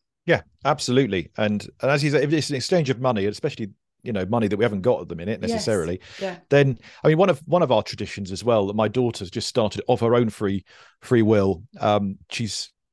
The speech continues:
Speaker 1: nine now. She's been doing this for three years. So let, let's say she started it when, when she was six, uh, is that in the month leading up to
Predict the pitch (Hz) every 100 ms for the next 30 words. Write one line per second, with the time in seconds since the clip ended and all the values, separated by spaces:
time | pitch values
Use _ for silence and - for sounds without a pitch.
0 | - 110 113 120 113 104 98 95 - 185
1 | 196 143 127 - 131 117 135 - 175 208
2 | 190 175 - 143 120 113 - 113 - 101
3 | 104 98 - _ _ _ _ _ 110 110
4 | 104 - 101 - - 104 - - - _
5 | _ _ _ - 117 110 131 135 131 -
6 | 131 120 139 135 143 156 - - 135 127
7 | 123 - - 120 107